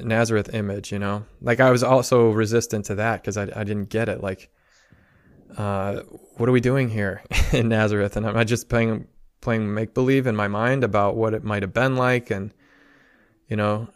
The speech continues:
uh, is this, like, therapeutic? And I, I, I still, to this day, I don't,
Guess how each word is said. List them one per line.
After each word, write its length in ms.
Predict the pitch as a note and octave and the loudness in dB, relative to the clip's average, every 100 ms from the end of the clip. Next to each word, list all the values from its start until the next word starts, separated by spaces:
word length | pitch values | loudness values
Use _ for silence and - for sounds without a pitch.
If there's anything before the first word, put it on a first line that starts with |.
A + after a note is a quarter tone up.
| _ | _
uh, 380 | G#2+ G#2 G2 F2+ - - | -4 -2 -2 -4 -8 -12
is 180 | A#2 | -8
this, 160 | G#2 - | -8 -2
like, 160 | G#2+ G2 _ | -4 -4 _
therapeutic? 880 | - A2+ G#2+ - A#2+ A#2+ A#2+ A#2+ - | -2 2 2 0 0 4 4 2 -6
And 240 | G2 F#2+ G2 - _ _ _ _ _ _ _ _ - _ _ _ _ - | -8 -10 -14 -20 _ _ _ _ _ _ _ _ -20 _ _ _ _ -4
I, 100 | C3 | -4
I, 220 | C#3 A2+ - _ - | -4 -10 -14 _ 0
I 100 | C#3 | 2
still, 280 | B2+ F3 F#3 | 4 6 6
to 80 | C#3 | 6
this 200 | B2+ A#2+ | 4 4
day, 280 | G#2+ C3+ A#2+ | 6 6 8
I 80 | G#2+ | 6
don't, 380 | A2 A#2 A2+ | 4 2 2